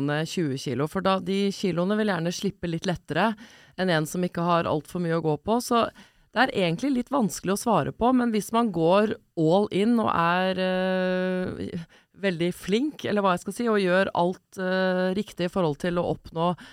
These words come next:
et høyt nok energiunderskudd, så skal det være mulig å, å gå ned noen kilo, ja,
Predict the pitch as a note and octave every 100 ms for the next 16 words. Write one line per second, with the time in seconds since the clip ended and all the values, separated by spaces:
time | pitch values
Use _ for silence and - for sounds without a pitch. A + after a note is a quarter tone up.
0 | - G3 G3+ E3+ E3+ F3 F#3+ F#3 - E3+
1 | D#3+ - C4+ C#4+ D4 - - C3+ A#2+ F3+
2 | A#3+ E3+ C#3+ F3 D#3+ B2+ A#2 D#3+ E3 -
3 | _ _ - F3+ F3 F3 D3+ F3 E3+ F3
4 | B2+ B2+ C#3 D3+ D3+ D3 C#3 D3+ E3 F#3